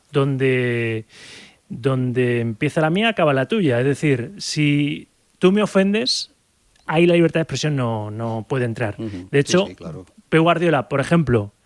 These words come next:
Speaker 1: que opine de política y sea independentista, me parece fenomenal. Que diga que España es un estado opresor, no.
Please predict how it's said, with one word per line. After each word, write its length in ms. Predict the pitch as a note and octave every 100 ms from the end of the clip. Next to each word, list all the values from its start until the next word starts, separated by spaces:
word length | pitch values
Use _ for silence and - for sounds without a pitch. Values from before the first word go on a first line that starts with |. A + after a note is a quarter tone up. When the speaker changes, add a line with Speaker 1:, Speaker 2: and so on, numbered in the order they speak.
| _ _ _
Speaker 1:
que 120 | C#3+
opine 300 | B2+ E3+ F#3+
de 100 | F#3+
política 400 | F3+ G3+ G3+ E3
y 40 | C3+
sea 140 | E3
independentista, 600 | E3+ E3 E3+ E3 F3+ C#3
me 140 | A#2
parece 280 | A#2+ A#2+ D#3+
fenomenal. 560 | D3 D3+ C3 B2 A#2 G2+ _ _ _
Que 120 | - C#3+
diga 220 | F3+ F#3+
que 60 |
España 280 | F3 G3 F#3+
es 120 | F3+
un 60 | F3+
estado 220 | - F#3
opresor, 380 | F3 F3 G3+ F#3+
no. 280 | C3 C3